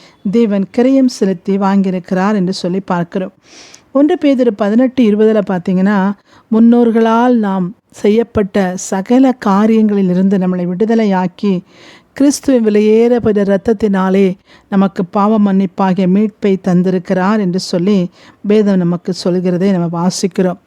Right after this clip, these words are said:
சிலுவையிலே நம்முடைய கர்த்தராகிய இயேசு கிறிஸ்து நமக்காக மரித்து, அவருடைய இரத்தத்தினாலே ஒவ்வொருவரும் விடுதலை பெற்று கர்த்தரை அறிந்து கொள்ள வேண்டும், நித்திய ஜீவனை பெற்றுக்கொள்ள வேண்டும், ஒருவனும் நரகாக்கினைக்கு போய்விடக்கூடாது,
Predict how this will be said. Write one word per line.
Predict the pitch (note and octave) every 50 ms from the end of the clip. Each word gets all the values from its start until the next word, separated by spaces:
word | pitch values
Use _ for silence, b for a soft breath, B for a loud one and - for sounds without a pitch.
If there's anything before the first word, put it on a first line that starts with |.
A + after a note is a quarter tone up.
| B B B B B - - -
சிலுவையிலே | C#4 B3+ C4 B3 A#3 G#3+ G#3 G3+ G#3 A3 G#3+ G3+ G3
நம்முடைய | G3 F#3+ F#3+ G3 G3 F#3+ -
கர்த்தராகிய | G#3 - - - G#3 G#3 G#3 A3 G#3+ G3+ G#3 G3
இயேசு | G#3 A3+ - - - G#3+
கிறிஸ்து | - - G3+ G3 G3 - - G#3+ G3+ F#3+ F3 B B B B B B B - G3
நமக்காக | G3 G3 G3+ G3 G3 _ - G#3 G3 F#3+ F#3+ - G3 F3+
மரித்து, | F#3 F#3 F#3 F#3 G3 G3+ G3+ - - G#3 G3 F#3 F#3+ b b b b b -
அவருடைய | A3 G#3+ G#3 G#3 G#3 A3 A3 A3 A3
இரத்தத்தினாலே | - B3+ B3 - C4 A#3+ A#3 G#3+ G#3 G3+ G3+ G3+ G3 F#3+ F#3+
ஒவ்வொருவரும் | F3+ F#3+ G3+ G3+ B3 C#4 C4+ C#4 C#4+ A#3+ A#3+ A3 G#3+ G#3 F#3+ F3+ b b b b b _
விடுதலை | - G3 F#3 G#3+ A3 G#3+ A3 A3 G3+
பெற்று | - A3 G3+ F3+ - - G#3 G3 G3 G3
கர்த்தரை | - - G3+ - - - G#3 G#3
அறிந்து | G3 G3 G3 G#3+ A3+ A#3 A#3 A#3
கொள்ள | - A#3 A3 G#3 G#3+
வேண்டும், | G#3 G#3 G#3 G#3+ G#3 F#3 G#3+ G3+ G3 B B B B B B -
நித்திய | - A3 G#3 - - C4 B3+ B3+ G#3+
ஜீவனை | A#3+ A#3+ A3+ A3 G#3+ G#3 F#3+ -
பெற்றுக்கொள்ள | - G#3 G3 - - C4 B3+ - A#3 G#3+ G#3+ G#3
வேண்டும், | G#3 G#3 G#3 G#3 F#3+ G3+ G3 F#3 F#3+ B B B B B B
ஒருவனும் | - G3 F#3+ A3 B3 C4 C#4 C#4+ D4 C#4+ B3+
நரகாக்கினைக்கு | A3 G3 F#3+ G3+ G3+ A3 A3 A3 A3 G#3 - A#3 A3 A3 G#3+ G3+ - G#3+ F#3 -
போய்விடக்கூடாது, | G#3+ G3+ G3 G#3 G#3 G3 G#3 G3+ - - G3 F#3 G3 G3 G3+ G3 F#3+ F#3